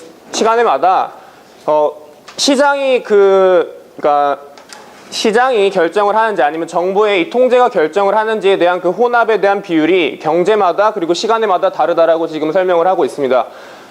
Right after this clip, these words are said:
어, 그래서 이제 첫 번째 문장이 들어가 있는 부분을 보시면요. "There is more free market determination in the U K today." 해서 유케이는 이제 영국을 가리키죠. 그래서 오늘날 영국에서 이 free market,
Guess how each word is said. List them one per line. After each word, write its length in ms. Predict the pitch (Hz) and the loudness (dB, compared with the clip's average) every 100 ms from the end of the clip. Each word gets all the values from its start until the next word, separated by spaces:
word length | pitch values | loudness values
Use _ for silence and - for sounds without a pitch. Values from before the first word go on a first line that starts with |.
| - | -12
어, 260 | - 156 165 | -4 -2 0
그래서 200 | 180 208 | -2 -2
이제 140 | 202 202 | 0 0
첫 220 | 269 277 | -2 0
번째 720 | 294 277 269 247 240 233 202 | -2 -2 0 2 4 2 0
문장이 420 | 175 190 220 220 | 0 0 0 -2
들어가 260 | 190 190 196 | 0 0 0
있는 140 | 202 | -2
부분을 240 | 180 202 190 | -2 0 0
보시면요. 680 | 143 151 151 165 170 110 - - - - - - | 0 0 0 0 0 -2 -8 -20 -20 -20 -20 -4
"There 180 | 180 208 | 0 2
is 160 | 226 220 | 0 -2
more 220 | 202 220 | 0 0
free 260 | 220 226 226 | -2 0 0
market 440 | 208 170 - 226 | 0 -2 -2 -6
determination 760 | 165 165 196 175 165 196 202 208 | -6 -4 -2 0 0 0 0 0
in 100 | 175 | 0
the 180 | 170 156 | 0 0
U 120 | 165 | 0
K 240 | 214 202 | 0 -2
today." 500 | - 165 175 202 208 | -4 -4 0 2 0
해서 380 | 196 175 196 185 160 | 0 0 0 -2 -2
유케이는 540 | 180 254 254 247 208 | -4 0 0 2 2
이제 260 | 180 180 - | 2 0 0
영국을 360 | 151 170 247 | -2 0 0
가리키죠. 440 | 208 175 170 143 175 | 0 -2 -4 -4 -2
그래서 220 | 165 170 | 0 0
오늘날 640 | 190 262 220 220 180 117 - - - - | 2 2 2 2 0 -4 -10 -20 -20 -6
영국에서 840 | 147 165 214 247 240 180 220 226 139 | 0 0 0 0 0 0 2 2 0
이 80 | 170 | -4
free 380 | 165 226 269 277 | -8 -2 0 2
market, 580 | 190 175 - 180 123 | 0 -2 -4 -4 -4